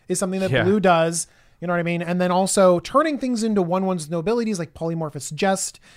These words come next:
Speaker 1: is something that blue does as well. But
Speaker 2: But the
Speaker 1: this is
Speaker 2: attacking part is
Speaker 1: on
Speaker 2: weird.
Speaker 1: attack. It's
Speaker 2: You'd
Speaker 1: like
Speaker 2: think
Speaker 1: a
Speaker 2: it would tap and do that if you have Metalcraft or something.
Speaker 1: I know, but, like, I like that they're basically saying, "Look, we want blue to attack. We know that you have smaller creatures.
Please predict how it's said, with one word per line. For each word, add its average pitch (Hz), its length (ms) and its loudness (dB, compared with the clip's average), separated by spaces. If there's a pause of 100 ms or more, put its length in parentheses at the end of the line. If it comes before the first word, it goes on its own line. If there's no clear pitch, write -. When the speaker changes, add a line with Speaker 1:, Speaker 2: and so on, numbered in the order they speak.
(140)
Speaker 1:
is 196 100 -2
something 196 200 0
that 185 120 -2
blue 165 160 -4
does 156 160 -4
as 156 140 -6
well. 196 280 -2
But 170 300 -2
Speaker 2:
But 117 80 -12
the 120 80 -4
Speaker 1:
this 110 80 0
is - 60 -4
Speaker 2:
attacking 139 240 2
part 110 140 -2
is 302 60 -2
Speaker 1:
on 294 60 -2
Speaker 2:
weird. 190 120 -2
Speaker 1:
attack. 196 460 -6
It's 165 100 -6
Speaker 2:
You'd 185 60 0
Speaker 1:
like 190 60 0
Speaker 2:
think 175 100 2
Speaker 1:
a 233 40 4
Speaker 2:
it - 20 4
would 143 140 -2
tap 156 280 0
and 113 120 -6
do 110 100 -4
that 104 160 0
if 104 140 -8
you 104 80 -6
have 101 160 -4
Metalcraft 101 420 -10
or 110 60 -14
something. 107 280 -14
Speaker 1:
I 170 120 -2
know, 220 260 0
but, 190 140 -2
like, 202 180 4
I 220 140 2
like 240 320 0
that - 160 -6
they're 185 240 2
basically 185 480 -6
saying, 202 180 -6
"Look, 254 220 -2
we 170 100 -6
want 180 340 -4
blue 170 140 -6
to 160 80 -6
attack. 143 420 -10
We 180 140 -6
know 202 260 0
that 214 140 -6
you 180 80 -2
have 165 140 -4
smaller 151 480 -6
creatures. 165 640 -12